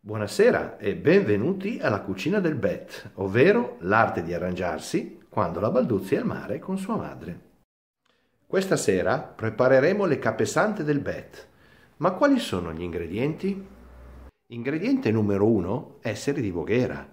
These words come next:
Numero due, esseri iscritti alla categoria del casalingo di Voghera. Tre, la Balduzzi al mare con sua mamma. Ma ci sono anche altri ingredienti? Sì, certo, andiamo a guardarli in cucina.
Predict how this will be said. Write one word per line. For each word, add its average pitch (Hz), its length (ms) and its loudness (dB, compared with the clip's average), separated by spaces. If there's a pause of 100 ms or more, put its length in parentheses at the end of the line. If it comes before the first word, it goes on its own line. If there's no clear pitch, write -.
(220)
Numero 95 380 -4
due, 107 460 2 (260)
esseri 202 340 0
iscritti 117 560 -2
alla 107 140 0
categoria 170 500 2
del 127 160 4
casalingo 101 640 0
di 82 120 -4
Voghera. 69 560 -6 (280)
Tre, - 680 0
la 110 180 2
Balduzzi 123 640 4
al 208 120 2
mare 85 300 0
con 98 180 -4
sua 101 200 0
mamma. 76 520 -6 (840)
Ma 120 160 -4
ci 160 100 0
sono 262 260 2
anche 104 220 0
altri 98 220 -2
ingredienti? 104 920 -2 (280)
Sì, - 280 -2
certo, - 600 -12
andiamo 262 300 2
a 120 40 2
guardarli 78 420 -4
in 82 60 -10
cucina. 65 500 -12